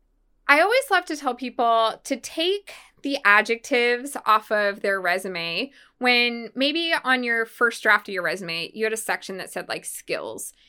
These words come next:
And then you had five or ten bullet points that said, like, hard worker and financially responsible or self-motivated.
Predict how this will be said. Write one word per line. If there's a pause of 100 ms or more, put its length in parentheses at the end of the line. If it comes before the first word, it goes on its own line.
(280)
And
then
you
had
five
or
ten
bullet
points
that
said, (360)
like,
hard
worker
and
financially
responsible (300)
or
self-motivated.